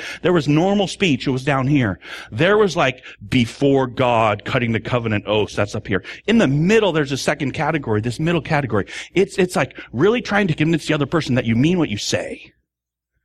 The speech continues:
God's not really involved in it. It's just they really need to know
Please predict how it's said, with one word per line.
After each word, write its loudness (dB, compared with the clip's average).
God's 2
not 2
really 2
involved 0
in 0
it. 0
It's -2
just -2
they 2
really 2
need 2
to 0
know 0